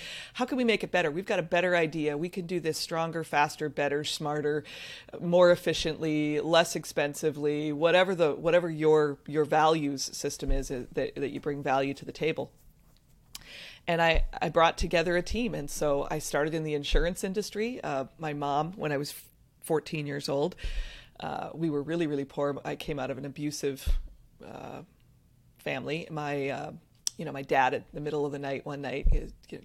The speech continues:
pulled out the shotgun, was gonna shoot all of us, shot a hole in the ceiling. And after he fell asleep, my mom,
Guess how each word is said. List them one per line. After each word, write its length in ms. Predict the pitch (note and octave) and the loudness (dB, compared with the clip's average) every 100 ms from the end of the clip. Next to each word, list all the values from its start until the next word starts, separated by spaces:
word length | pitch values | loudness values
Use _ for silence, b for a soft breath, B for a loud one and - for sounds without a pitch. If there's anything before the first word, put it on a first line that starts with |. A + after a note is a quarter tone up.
| _ - | _ -12
pulled 160 | D3 | -8
out 140 | C#3 - | -6 -8
the 80 | |
shotgun, 440 | - A#2 A#2+ D#3+ D#3 | -6 -4 -4 -6 -8
was 180 | D3 - | -10 -12
gonna 200 | - D3+ | -14 -10
shoot 240 | - D3+ | -8 -6
all 180 | G#2+ A2+ | -6 -6
of 80 | D3+ | -4
us, 280 | E3 - | -6 -6
shot 240 | - D3+ D3 | -4 -2 -2
a 20 | |
hole 220 | C#3+ C3+ | -2 -2
in 100 | C3 | -4
the 60 | C3 | -6
ceiling. 420 | - C3 D3+ - - B B B B B | -6 -2 6 6 6 B B B B B
And 160 | D#3 | -2
after 300 | C#3 C#3+ D#3 | 0 -2 -4
he 120 | C#3 | -6
fell 220 | C#3 C#3+ B2+ | -2 0 0
asleep, 380 | - D3+ D#3+ | 0 -4 -4
my 100 | D3 | -6
mom, 380 | C3+ C3+ C3+ D3 | -4 -2 -4 -6